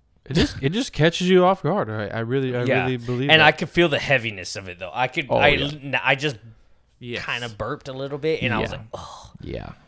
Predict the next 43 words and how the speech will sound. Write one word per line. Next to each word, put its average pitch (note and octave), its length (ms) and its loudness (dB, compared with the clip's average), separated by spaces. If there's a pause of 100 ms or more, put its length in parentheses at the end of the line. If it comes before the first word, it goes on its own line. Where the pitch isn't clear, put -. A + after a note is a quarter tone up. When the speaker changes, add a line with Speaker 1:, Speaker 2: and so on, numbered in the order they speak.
(180)
Speaker 2:
dude, G2+ 120 -6
I E2 60 -6
feel G2+ 200 -10
like F2 180 -6
I F2 80 -6
let E2 300 -6
out E2 320 -6 (540)
Speaker 1:
But B2+ 120 6
I, B2 60 4
Speaker 2:
two G#2 260 -8
Speaker 1:
I've C3+ 180 4
Speaker 2:
pounds." F#3+ 80 6
Speaker 1:
ne-, F3+ 100 4 (140)
I've E3 220 8
never C#3 340 2
had B2 240 0
one A#2 160 -4
like, G#2+ 160 -6 (160)
like, B2 160 0
I've C3 160 6
never C#3 240 4
had B2+ 140 2
a B2 60 0
barley A2+ 260 -2
wine. G#2 180 -8 (360)
Never. A#2 340 -2
Speaker 2:
Oh, C3+ 140 8
really? B2 420 2 (960)
I, C#3 280 6
I'm B2+ 180 -2
pretty D3 240 4
sure B2 600 -4 (340)
Turlock, B2 600 0 (100)
or A2 220 -2 (100)
Turlock, - 600 -12 (420)
Dust B2 280 -2
Bowl G2 260 2
has F#2 280 -4
one. A2 380 -8 (120)
Speaker 1:
Well, C3+ 440 4
uh, F2 100 -4
the B2 160 -6
dump, D3+ 240 -2